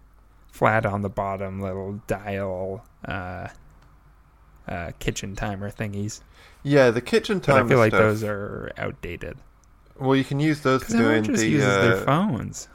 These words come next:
Speaker 2: Yeah, that's true. I use my
Speaker 1: You
Speaker 2: phone
Speaker 1: get
Speaker 2: for
Speaker 1: an
Speaker 2: all
Speaker 1: app,
Speaker 2: that
Speaker 1: and then you
Speaker 2: stuff.
Speaker 1: put your phone in the water with the eggs, and it <laughs> lets you know when they're boiled.
Speaker 2: Ah, yeah, and you can use it for the Pomodoro technique, which is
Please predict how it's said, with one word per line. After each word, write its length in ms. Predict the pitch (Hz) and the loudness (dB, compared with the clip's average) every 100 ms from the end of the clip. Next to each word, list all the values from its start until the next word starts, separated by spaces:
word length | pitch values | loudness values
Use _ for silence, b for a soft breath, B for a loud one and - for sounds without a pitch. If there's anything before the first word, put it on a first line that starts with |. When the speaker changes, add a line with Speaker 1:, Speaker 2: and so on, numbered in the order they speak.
| - | -6
Speaker 2:
Yeah, 420 | 139 135 123 117 | 2 4 4 2
that's 200 | 139 143 | 0 -2
true. 340 | - 107 95 98 | 0 2 2 4
I 100 | 117 | 4
use 200 | 131 127 | 4 0
my 80 | 104 | -2
Speaker 1:
You 120 | - | 0
Speaker 2:
phone 80 | 104 | 2
Speaker 1:
get 100 | 151 | 2
Speaker 2:
for 40 | 156 | 2
Speaker 1:
an 40 | |
Speaker 2:
all 60 | 147 | 2
Speaker 1:
app, 220 | 160 135 | 2 0
Speaker 2:
that 60 | 123 | 0
Speaker 1:
and 80 | |
then 120 | 120 120 | 0 0
you 60 | |
Speaker 2:
stuff. 80 | - | -4
Speaker 1:
put 120 | - | -2
your 80 | 123 | -2
phone 320 | - 123 131 | 0 0 0
in 100 | 127 | 0
the 100 | 113 | 0
water 360 | 107 101 98 98 | 0 -2 -2 -4
with 140 | 98 - | -6 -6
the 200 | 90 85 | -10 -8
eggs, 340 | 87 107 - | -10 -10 -8
and 180 | 107 104 | -8 -8
it 120 | - | -6
<laughs> 0 | |
lets 260 | 127 - - | -6 -4 4
you 60 | |
know 240 | - - - | 4 6 2
when 140 | 143 | 2
they're 120 | 170 | -4
boiled. 600 | 147 190 185 156 139 B B B - - - - - - - _ _ - _ _ _ _ _ B B B B B B - | -2 2 2 2 0 B B B -20 -20 -20 -20 -20 -20 -20 _ _ -20 _ _ _ _ _ B B B B B B -12
Speaker 2:
Ah, 340 | 202 196 151 110 | -6 -4 -4 -2
yeah, 380 | 135 147 120 - | 0 2 0 -2
and 200 | 123 135 | -2 -2
you 80 | 135 | -2
can 180 | 139 135 | -2 -2
use 200 | 135 123 | -2 -2
it 160 | 123 | -4
for 180 | - 120 | -2 -4
the 400 | 104 104 101 101 - | -2 -4 -4 -6 -8
Pomodoro 680 | 113 98 95 98 92 90 | -8 -6 -6 -4 -2 -6
technique, 480 | - 92 90 85 - | -8 -10 -10 -10 -10
which 220 | 92 - | -14 -12
is 160 | 90 | -16